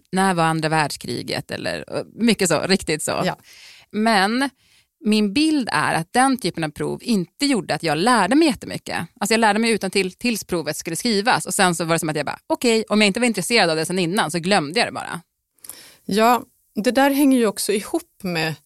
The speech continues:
Speaker 2: hur man lär sig och det här som jag sa om repetition. Att får man, får man information en enda gång, då försvinner det ju rätt så snabbt. Så det handlar ju dels om att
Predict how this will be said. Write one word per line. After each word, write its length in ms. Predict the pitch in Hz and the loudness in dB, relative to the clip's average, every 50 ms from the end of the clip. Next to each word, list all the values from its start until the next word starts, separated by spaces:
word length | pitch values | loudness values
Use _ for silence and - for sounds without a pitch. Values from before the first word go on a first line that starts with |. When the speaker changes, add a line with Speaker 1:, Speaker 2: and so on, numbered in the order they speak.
| _ _ _ _ - - | _ _ _ _ -14 -4
Speaker 2:
hur 400 | - 196 180 165 160 160 147 160 | -2 -2 0 0 -2 -4 -4 -4
man 260 | 147 160 170 175 160 | -6 -6 -6 -4 -2
lär 140 | 160 156 143 | -2 -2 -2
sig 160 | 147 - 190 | -2 -2 -4
och 40 | 180 | -2
det 60 | 165 | -2
här 60 | 165 151 | -2 -4
som 180 | - - 170 | -4 -4 -4
jag 100 | 160 156 | -4 -2
sa 140 | - - 160 | -2 -2 -2
om 120 | 160 160 | -2 -2
repetition. 600 | 156 175 - - 175 - 196 - 302 196 - - | -2 -4 -4 -4 -10 -8 -4 0 0 0 0 -2
Att 120 | 196 202 - | -6 -6 -4
får 180 | - - 302 | 0 2 4
man, 260 | 294 269 262 240 233 220 - - - - - - - _ - | 4 4 4 2 0 -2 -4 -10 -20 -20 -20 -20 -20 _ -4
får 140 | - 277 269 | 0 2 4
man 140 | 277 262 | 4 4
information 500 | 247 226 - 202 175 170 - - 165 151 | 4 2 0 -2 -2 -2 -2 -2 -2 -2
en 240 | - 185 180 170 165 | -2 -2 -2 -2 0
enda 160 | 165 160 175 | 0 -2 -2
gång, 340 | 180 - 185 - - 196 196 - - 175 170 151 | 0 0 0 0 0 -4 -6 -8 -10 -12 -12 -6
då 240 | - 190 175 165 151 147 - - - - - - | -2 0 2 2 2 0 -2 -10 -12 -12 -10 -8
försvinner 800 | - 156 - - - 170 170 175 151 147 139 131 - 139 151 139 | -6 -6 -4 -4 -4 -2 -2 -2 -2 -2 -4 -4 -6 -6 -6 -6
det 100 | - - | -6 -6
ju 160 | - 71 160 | -6 -6 -6
rätt 180 | - - - - | -6 -8 -8 -8
så 100 | - - | -6 -4
snabbt. 580 | - - - 151 - - - - - - - _ - - - - - _ _ _ _ _ _ _ _ _ _ _ - | -4 -4 -4 -6 -10 -12 -16 -12 -12 -12 -12 _ -16 -20 -20 -20 -20 _ _ _ _ _ _ _ _ _ _ _ -8
Så 160 | - - 233 | -4 -2 0
det 80 | 202 208 | 0 0
handlar 300 | 208 240 220 220 226 226 | 0 0 0 2 2 2
ju 100 | 214 220 | 0 0
dels 520 | 190 180 269 262 294 262 240 - - - - | -2 0 0 2 2 2 2 0 -2 -4 -2
om 300 | - 185 175 170 165 156 - | -2 0 0 0 -2 -4 -6
att 280 | 175 156 - - - | -8 -8 -8 -8 -12